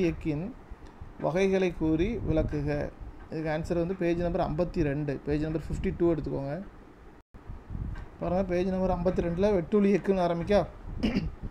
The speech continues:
அதுலேருந்து ஃபுல்லாக அந்த underline பண்ணது ஃபுல்லாக வெட்டுளி எக்கு, அதனுடைய வகைகள் அதிவேக எக்கு, tungsten எக்கு. இந்த வார்ப்பிரும்புக்கு மேலே இந்த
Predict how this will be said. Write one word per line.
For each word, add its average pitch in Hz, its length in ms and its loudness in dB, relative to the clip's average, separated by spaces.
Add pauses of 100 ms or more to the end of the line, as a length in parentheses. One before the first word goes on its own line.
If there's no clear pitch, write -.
(320)
அதுலேருந்து 165 360 4
ஃபுல்லாக 165 240 4
அந்த 143 120 0
underline 156 320 0
பண்ணது 156 240 -4
ஃபுல்லாக 143 260 -2 (1700)
வெட்டுளி 175 420 4
எக்கு, 160 240 0
அதனுடைய 165 320 2
வகைகள் 160 340 0
அதிவேக 165 380 2 (140)
எக்கு, 185 200 0 (540)
tungsten 180 480 -2 (640)
எக்கு. 147 220 -4 (140)
இந்த 156 220 -2
வார்ப்பிரும்புக்கு 170 640 2
மேலே 160 300 2
இந்த 143 100 -2